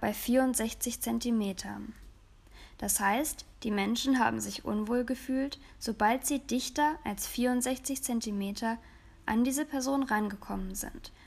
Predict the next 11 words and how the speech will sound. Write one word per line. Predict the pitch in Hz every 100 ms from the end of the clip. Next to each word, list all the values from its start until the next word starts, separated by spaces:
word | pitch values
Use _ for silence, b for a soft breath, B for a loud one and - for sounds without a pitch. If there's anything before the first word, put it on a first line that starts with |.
| B
Erinnerst | - 214 226 262 -
du | 285
dich | 277 -
noch, | 262 254 B B B -
welche | 208 208 202
Zone | - 208 202 220
das | 262 254
ist? | - 370 - - - -
Oder | 220 202 196
welche | 190 190 196
Distanz? | 190 185 - - 208 330 -